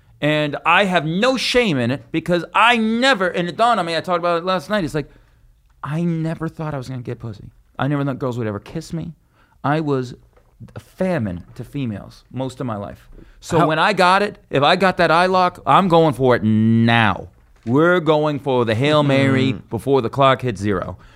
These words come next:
Speaker 1: And so I have no shame, and I want people to know I'm hooking up.
Speaker 3: Yeah.
Speaker 1: Yeah, I got mine, son, for the night. And so it's never been a big deal to me. Never.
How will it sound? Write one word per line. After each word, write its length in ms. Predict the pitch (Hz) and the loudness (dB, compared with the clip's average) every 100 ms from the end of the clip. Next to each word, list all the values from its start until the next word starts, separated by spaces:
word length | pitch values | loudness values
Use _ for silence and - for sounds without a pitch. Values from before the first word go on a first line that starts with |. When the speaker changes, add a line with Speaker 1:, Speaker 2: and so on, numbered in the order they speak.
| - - | -20 -8
Speaker 1:
And 120 | 143 | -2
so 160 | 175 165 | 0 0
I 180 | 160 196 | 2 2
have 140 | 190 | 2
no 140 | 185 185 | -2 -8
shame, 380 | - 214 247 202 | -6 -6 -2 -2
and 100 | 170 | -2
I 140 | 143 202 | 2 2
want 260 | 226 285 320 | 4 4 4
people 180 | 202 | 2
to 60 | 180 | 4
know 160 | 151 120 | 2 2
I'm 140 | 170 | 2
hooking 300 | 214 226 214 | 4 2 4
up. 420 | 233 226 - _ _ _ _ | 4 2 -4 _ _ _ _
Speaker 3:
Yeah. 300 | 120 113 127 117 _ _ _ _ | -14 -14 -14 -18 _ _ _ _
Speaker 1:
Yeah, 460 | 131 202 247 160 107 | 2 4 6 4 -2
I 140 | - 170 | -6 -4
got 160 | 214 | -2
mine, 280 | 208 233 220 | 0 0 0
son, 360 | - 190 180 175 - | 0 0 0 -4 -4
for 100 | 139 | -2
the 80 | |
night. 220 | 127 113 - _ _ - | 0 -2 -4 _ _ -8
And 160 | 160 | -4
so 140 | 175 180 | -2 -2
it's 120 | 135 | 0
never 280 | 170 196 180 | 0 0 0
been 120 | 190 | -4
a 40 | 170 | -4
big 160 | 170 | -4
deal 160 | 165 147 | -4 -4
to 80 | 110 | -6
me. 100 | - _ _ _ _ - | -10 _ _ _ _ -6
Never. 440 | 127 160 139 - | -2 -2 -4 -12